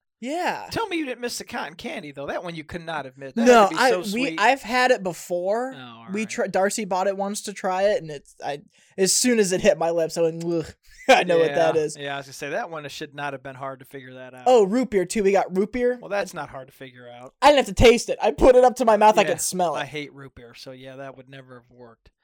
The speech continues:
Speaker 2: So do you remember what the other ones were you didn't get right?
Speaker 1: Um, I think Coke and Pepsi.
Speaker 2: Yeah, as I say, those would be, although I would, nah, they've changed the Coke formula so much, God only knows.
Speaker 1: I say, when I took this, when I was the Coke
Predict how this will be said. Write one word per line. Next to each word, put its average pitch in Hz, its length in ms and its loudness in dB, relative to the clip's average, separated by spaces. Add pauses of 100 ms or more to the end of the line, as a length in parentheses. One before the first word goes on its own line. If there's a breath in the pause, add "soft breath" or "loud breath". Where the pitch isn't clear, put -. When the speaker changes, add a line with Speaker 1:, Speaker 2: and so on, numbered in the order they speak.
(200)
Speaker 2:
So - 160 -10
do 196 80 -10
you 208 60 -12
remember 214 200 -8
what 214 160 -6
the 190 120 -6
other 202 160 -2
ones 202 200 -10
were 208 140 -8
you 196 100 -12
didn't 185 180 -10
get 180 140 -10
right? 185 300 -8 (840)
Speaker 1:
Um, 170 580 -4 (320)
I 170 120 -2
think 233 360 -6 (520)
Coke 214 280 0
and 196 120 -6
Pepsi. - 540 -12 (380)
Speaker 2:
Yeah, 226 240 -4
as 226 140 -8
I 370 40 -10
say, 277 200 -8
those 508 260 -6
would 466 140 -8
be, 220 400 -10 (400 soft breath)
although 165 320 -12
I 160 140 -16
would, 190 140 -18 (240)
nah, 196 280 -6
they've 233 220 -6
changed 202 340 -8
the 147 60 -16
Coke 151 380 -10
formula 135 420 -16
so 151 200 -14
much, 143 260 -18
God 165 240 -10
only 131 240 -18
knows. 123 460 -20
Speaker 1:
I 247 60 -2
say, 254 240 -2
when 226 220 0
I 285 140 -4
took 330 280 -10
this, 240 260 -8
when 190 220 -6
I 208 40 -4
was 196 420 -2
the 285 100 -6
Coke 330 500 -4